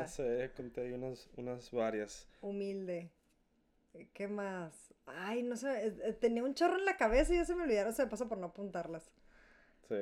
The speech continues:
Speaker 2: Pero es que la que más me acuerdo era esa, esa de... y
Speaker 1: Eh.
Speaker 2: de los juegos también.
Speaker 1: Ujú.
Speaker 2: Aguanta, había un juego que hacía mu-, también que era una tabla y que le ponías como varios, varios,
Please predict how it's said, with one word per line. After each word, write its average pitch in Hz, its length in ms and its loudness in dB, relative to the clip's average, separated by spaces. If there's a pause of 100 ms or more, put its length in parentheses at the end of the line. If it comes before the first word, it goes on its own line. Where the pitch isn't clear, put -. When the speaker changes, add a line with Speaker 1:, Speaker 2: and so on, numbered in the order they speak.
Speaker 2:
Pero 208 180 6
es 196 100 0
que 269 100 0
la 269 120 4
que 226 80 4
más 190 220 0
me 226 80 2
acuerdo 226 340 0
era 233 240 4
esa, 196 500 -2
esa 185 280 -2
de... 165 480 -2 (1500)
y 233 120 2
Speaker 1:
Eh. - 20 4
Speaker 2:
de 226 120 10
los 190 220 4
juegos 208 500 4
también. 175 500 -2 (280)
Speaker 1:
Ujú. 110 260 -12 (440)
Speaker 2:
Aguanta, 302 380 6
había 277 140 4
un 285 80 -4
juego 370 420 4
que 330 80 4
hacía 262 300 2
mu-, 277 260 -2
también 302 320 2
que 311 80 -2
era 311 80 4
una 320 240 2
tabla 330 400 8
y 320 80 4
que 302 80 4
le 262 80 2
ponías 208 320 0
como 285 220 4
varios, 214 500 2
varios, 233 540 2